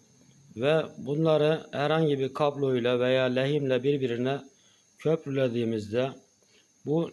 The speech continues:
ledimiz yanacaktır. Şöyle kamerayı yaklaştırayım. Görüntü bozuluyor. Bakın, arızalı olan ledimizin ortası siyahlaşmış.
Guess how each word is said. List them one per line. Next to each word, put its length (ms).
ledimiz 680
yanacaktır. 840
Şöyle 320
kamerayı 520
yaklaştırayım. 920
Görüntü 520
bozuluyor. 600
Bakın, 420
arızalı 480
olan 360
ledimizin 580
ortası 640
siyahlaşmış. 1000